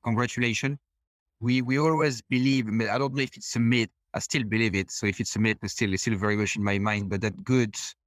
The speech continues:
athletes or sport people do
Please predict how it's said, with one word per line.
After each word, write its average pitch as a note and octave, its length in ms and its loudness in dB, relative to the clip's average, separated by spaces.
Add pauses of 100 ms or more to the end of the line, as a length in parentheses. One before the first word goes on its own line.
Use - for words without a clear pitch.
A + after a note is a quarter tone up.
(560)
athletes A2 640 -2 (500)
or G2+ 340 2
sport - 460 -2 (100)
people G2+ 440 2 (120)
do G#2+ 360 0